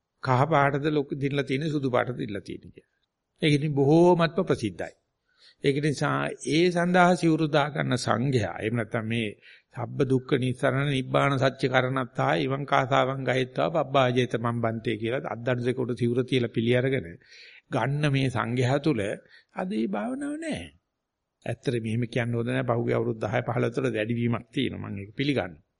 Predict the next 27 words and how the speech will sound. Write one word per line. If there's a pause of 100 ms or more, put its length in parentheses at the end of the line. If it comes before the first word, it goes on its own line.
(380)
නමුත් (200)
ඒ
සුද්දා
කියනවා (520)
අද (160)
ඕනේ
භාවනා
මධ්‍යස්ථාන
ගම
සියයට
අසූවක්
විතර
ඉන්නේ
කාන්තාවෝ (520)
සහ
ගිහියෝ. (640)
ඒ
වෙනසක්
ඇති
වෙලා
තියෙනවා.
අපේ
ලොකු
ස්වාමීන්
වහන්සේ
පැවිද්දෙක්
වශයෙන්